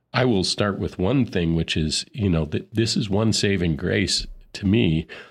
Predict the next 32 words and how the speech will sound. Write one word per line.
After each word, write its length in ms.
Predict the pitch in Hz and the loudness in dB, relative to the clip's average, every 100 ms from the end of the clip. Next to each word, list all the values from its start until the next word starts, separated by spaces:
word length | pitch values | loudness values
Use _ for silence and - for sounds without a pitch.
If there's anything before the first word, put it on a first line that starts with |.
| - - - | -20 -20 -4
in 480 | 104 98 90 87 82 - | 2 2 4 2 0 -2
a 100 | 80 | -4
lot 360 | 82 98 120 | -2 0 0
of 120 | 104 | -2
these 260 | 82 80 78 | -2 -4 -2
lures, 360 | 82 80 78 - | -2 -2 -2 -2
which 220 | 87 98 | -2 0
is 220 | 82 - | 0 -2
the, 400 | 95 92 82 85 - _ _ _ - | -2 0 0 -2 -6 _ _ _ -4
you 140 | 95 90 | 0 2
see 240 | - 143 | 2 2
the 100 | 117 | 2
U 200 | 101 104 | 2 2
R 120 | 90 | 2
Ls, 280 | 98 87 - | 0 0 -2
you 60 | 92 | -4
see 180 | - | -2
the 100 | 110 | -2
domain 320 | 95 87 95 101 | 0 0 2 2
names 320 | 82 82 - | 0 -2 -2
there, 180 | 85 87 | -2 0
and 160 | 87 | 0
they 160 | 85 85 | 0 0
look 360 | 85 82 - - _ - | -2 -2 -6 -18 _ -16
kind 320 | 82 76 76 | -8 -4 0
of 200 | 95 95 _ _ _ _ _ _ - | -2 -2 _ _ _ _ _ _ -2
not 560 | 87 82 85 85 - 135 | 2 2 2 0 -2 -2
what 180 | - | -2
you'd 200 | 123 117 | -2 -2
necessarily 600 | 117 110 127 - 120 127 123 | -2 -2 -2 -2 -2 0 -2
expect. 540 | - - - - - | -4 -6 -6 -10 -8
So, 500 | - 101 92 90 | -2 0 0 0